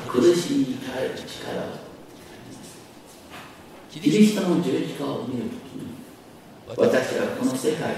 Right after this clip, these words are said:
で誠実を全うする勇気をいただけます。誠実さは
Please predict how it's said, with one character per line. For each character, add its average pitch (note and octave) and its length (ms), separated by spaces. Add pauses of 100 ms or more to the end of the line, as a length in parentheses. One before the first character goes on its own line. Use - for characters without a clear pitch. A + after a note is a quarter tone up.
で - 380 (140)
誠 - 200
実 D3+ 560
を - 240
全 - 360
う - 40 (100)
す - 160
る - 40 (240)
勇 B2+ 360
気 A2+ 120
を - 40
い - 20
た - 80
だ - 60
け - 60
ま - 340 (2000)
す。 - 100
誠 G#2 140
実 G2+ 100 (300)
さ - 140
は - 320